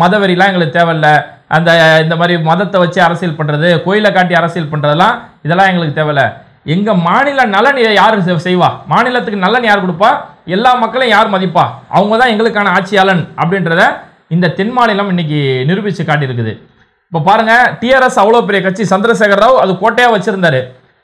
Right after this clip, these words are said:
ஆனா அவரோட ஒரு நல்ல கட்சி இந்த மாநிலத்துக்கு நல்லா செய்வாங்கன்னும் போது டி ஆர் எஸ் தூக்கி போட்டு இன்னைக்கு காங்கிரஸ் அங்க ஜெயிக்க வச்சிருக்காங்க. அப்போ இந்த தென் மாநிலம் அப்படிங்கிறது இங்க மத வெறுப்புக்கோ மத வெறியர்களுக்கோ இங்க வேலையே இல்லை அப்படின்னு சொல்லி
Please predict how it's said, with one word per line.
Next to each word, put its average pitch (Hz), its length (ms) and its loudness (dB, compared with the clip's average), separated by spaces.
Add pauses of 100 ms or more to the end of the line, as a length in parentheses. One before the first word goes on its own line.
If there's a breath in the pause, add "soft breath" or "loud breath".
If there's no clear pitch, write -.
(160)
ஆனா 240 180 2 (360)
அவரோட 262 340 4 (260)
ஒரு 226 160 2
நல்ல 233 120 0 (100)
கட்சி 240 180 -4
இந்த 226 140 -2
மாநிலத்துக்கு 226 440 0
நல்லா 226 220 0
செய்வாங்கன்னும் 226 460 0
போது 190 120 4 (560)
டி 220 140 -2
ஆர் 285 120 4
எஸ் 247 120 -2 (100)
தூக்கி 262 220 -8
போட்டு 240 200 -2
இன்னைக்கு 233 200 -4 (100)
காங்கிரஸ் 233 380 0
அங்க 214 140 2 (100)
ஜெயிக்க 214 220 -2
வச்சிருக்காங்க. 151 460 -2 (260)
அப்போ 247 220 2
இந்த 220 120 -2 (100)
தென் 262 180 -2
மாநிலம் 285 360 2
அப்படிங்கிறது 226 340 0 (380)
இங்க 196 120 2 (120)
மத 233 220 2
வெறுப்புக்கோ 208 420 0 (120)
மத 247 220 2
வெறியர்களுக்கோ 240 580 2
இங்க 202 200 0
வேலையே 262 340 4
இல்லை 220 200 0
அப்படின்னு 190 260 -4
சொல்லி 226 180 0